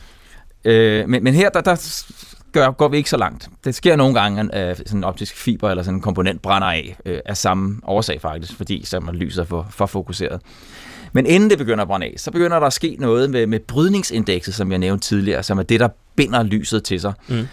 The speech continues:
Speaker 1: Så her har vi lavet sådan en, øh, en lille nanowire, som vi kalder det, øh, hvor lyset bliver fokuseret ind i. Så det er en meget, meget lille spot, ligesom, øh, forstørrelsesglasset. Det i sig selv gør, at, øh, intensiteten er høj,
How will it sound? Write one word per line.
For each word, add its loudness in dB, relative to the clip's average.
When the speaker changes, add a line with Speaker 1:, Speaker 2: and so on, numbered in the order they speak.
Speaker 1:
Så 0
her 4
har 4
vi 0
lavet 4
sådan -2
en, 0
øh, 0
en -6
lille 0
nanowire, 2
som -6
vi -8
kalder -4
det, -4
øh, 0
hvor 4
lyset 0
bliver 0
fokuseret -2
ind 6
i. 0
Så -4
det 2
er 2
en 0
meget, 2
meget -2
lille -2
spot, -2
ligesom, -6
øh, -8
forstørrelsesglasset. -4
Det 4
i 4
sig 0
selv 2
gør, 2
at, -6
øh, 0
intensiteten -4
er -4
høj, 0